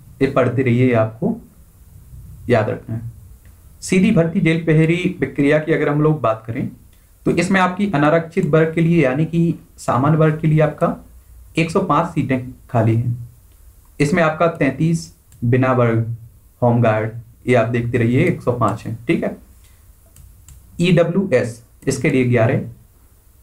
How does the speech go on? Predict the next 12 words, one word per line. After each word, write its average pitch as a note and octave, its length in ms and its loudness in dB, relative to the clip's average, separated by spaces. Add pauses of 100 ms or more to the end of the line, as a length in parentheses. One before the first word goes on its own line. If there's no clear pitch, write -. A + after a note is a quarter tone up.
(120)
अनुसूचित D#3 500 0
जाति B2 320 0
के E3 120 -2
लिए E3 160 4
आपकी D#3 240 0
पैंतालीस, A#2 520 -2 (200)
अनुसूचित F3 440 2
जनजाति B2+ 460 2
के E3 100 -2
लिए D#3+ 300 2 (180)
छप्पन, B2 480 -2 (800)
और C3 360 2